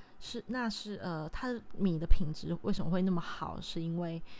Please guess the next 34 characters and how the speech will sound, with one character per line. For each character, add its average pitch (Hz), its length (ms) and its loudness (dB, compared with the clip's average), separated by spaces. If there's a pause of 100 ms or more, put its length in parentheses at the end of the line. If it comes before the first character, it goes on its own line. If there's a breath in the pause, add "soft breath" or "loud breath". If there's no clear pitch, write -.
(200 loud breath)
它 180 220 -4
会 185 160 0
有 151 140 -4
清 208 360 0
澈 202 300 -2
的 73 260 -8
积 220 280 -6
雪 202 360 -2 (440)
融 165 340 -2
水 - 380 2 (520)
跟 196 240 2
肥 165 220 8
地， 180 220 0 (180)
呃， 170 140 -2 (360 loud breath)
肥 165 160 6
度 185 200 0
适 180 260 4
中 160 260 -2
的 123 120 -2
土 - 340 10
壤， 151 100 0 (280)
所 208 200 -2
以 220 100 -2
让 220 180 -2
它 208 160 -2 (240)
种 208 240 -2
出 - 100 10
来 170 160 8
的 156 120 -2
植 - 280 -8
物 170 200 -4
非 196 280 -6
常 - 280 -10
的， - 220 -10